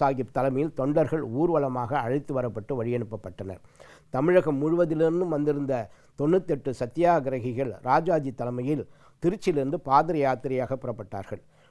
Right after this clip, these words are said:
கும்பகோணத்தில் இந்த சத்தியாகிரகிகளை வரவேற்று வைத்தியநாத ஐயர், குமாரசாமி ராஜா, மௌலானா சாஹிப் ஆகியோர் பேசினார்கள். கும்பகோணத்தில் பந்தலு ஐயர் தலைமையில் நடந்த பெருந்திரளான கூட்டத்தில்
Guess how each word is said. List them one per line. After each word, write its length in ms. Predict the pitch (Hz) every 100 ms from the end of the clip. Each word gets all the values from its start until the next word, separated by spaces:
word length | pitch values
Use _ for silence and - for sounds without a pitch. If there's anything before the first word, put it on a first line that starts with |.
| _
கும்பகோணத்தில் 800 | - 196 233 196 165 151 185 151
இந்த 220 | 135 131 123
சத்தியாகிரகிகளை 920 | 135 185 190 156 147 131 123 135 123
வரவேற்று 640 | 113 139 143 107 143 104 -
வைத்தியநாத 480 | 123 139 151 135 113
ஐயர், 320 | 107 110 147 - -
குமாரசாமி 640 | 139 156 156 135 123 120
ராஜா, 400 | 104 95 127 - 117
மௌலானா 420 | 123 151 170 135 117
சாஹிப் 300 | 113 110 104
ஆகியோர் 380 | 110 107 123 135
பேசினார்கள். 500 | 117 117 107 - - _ _ _ - _ -
கும்பகோணத்தில் 720 | 220 285 220 180 151 196 143 -
பந்தலு 440 | 135 170 208 202 175
ஐயர் 360 | 143 147 147
தலைமையில் 400 | 143 135 143 135
நடந்த 380 | 123 131 127 104 127
பெருந்திரளான 640 | 139 165 160 151 156 160
கூட்டத்தில் 640 | - 131 127 104 147 107